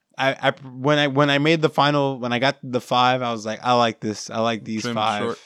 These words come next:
Speaker 1: Yeah.
Speaker 2: Sweet.
Speaker 1: So, uh, do you have any?
Speaker 2: Uh, no. Uh, well, I ha-, the only one I have, it's from, uh, Pete's Dragon. And so it's just, if you go through life only looking at what's right in front of you,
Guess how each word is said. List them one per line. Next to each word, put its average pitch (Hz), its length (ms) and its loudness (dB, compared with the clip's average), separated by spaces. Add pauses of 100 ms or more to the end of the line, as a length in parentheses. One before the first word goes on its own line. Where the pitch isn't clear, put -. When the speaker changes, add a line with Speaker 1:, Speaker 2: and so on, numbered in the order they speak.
(200)
Speaker 1:
Yeah. 107 420 -4
Speaker 2:
Sweet. 104 260 -16
Speaker 1:
So, 101 380 -8
uh, 107 160 -8
do 117 140 -6
you 143 140 2
have 165 160 2
any? 175 260 -6 (1160)
Speaker 2:
Uh, 143 320 -2
no. 147 300 -6 (200)
Uh, 147 280 -6
well, 151 200 -4
I 165 100 -2
ha-, 185 120 -10
the 143 220 -4
only 170 320 -4
one 147 180 -2
I 131 100 -2
have, 123 420 -6 (100)
it's - 220 -16
from, 131 500 -6
uh, 95 240 -8
Pete's 107 340 -12
Dragon. 95 540 -12 (200)
And 104 180 -16
so 104 260 -8
it's 90 200 -14
just, 123 360 -10
if 117 140 -12
you 117 80 -14
go 127 160 -6
through 120 220 -8
life 107 400 -10
only 113 240 -10
looking 101 360 -12
at 87 80 -18
what's 95 240 -16
right 101 120 -4
in 92 80 -12
front 113 220 -8
of 104 100 -8
you, 101 200 -8